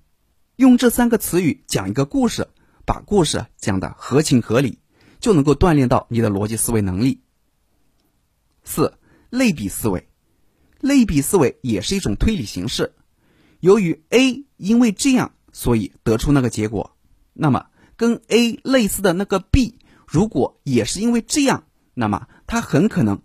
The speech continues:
也会得出那个结果。就是说，拥有某种特质的已知事物推及到另一样相似的事物身上，以此推出这个事物也拥有某特质。推己及人就是类比思维的常见用法。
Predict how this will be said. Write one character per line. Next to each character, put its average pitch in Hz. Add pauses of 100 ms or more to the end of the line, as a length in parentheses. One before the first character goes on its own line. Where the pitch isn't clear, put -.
(100)
也 123
会 233
得 113
出 -
那 113
个 107
结 98
果。 - (640)
就 113
是 107
说， 95 (400)
拥 254
有 220
某 190
种 165
特 233
质 196
的 -
已 131
知 196
事 226
物 220 (320)
推 269
及 277
到 -
另 247
一 226
样 220
相 262
似 269
的 165
事 -
物 120
身 107
上， - (380)
以 208
此 208
推 240
出 233 (160)
这 294
个 247
事 262
物 208
也 127
拥 208
有 160
某 107
特 123
质。 - (800)
推 277
己 127
及 131
人 113 (180)
就 240
是 208
类 226
比 120
思 -
维 117
的 98
常 110
见 123
用 120
法。 98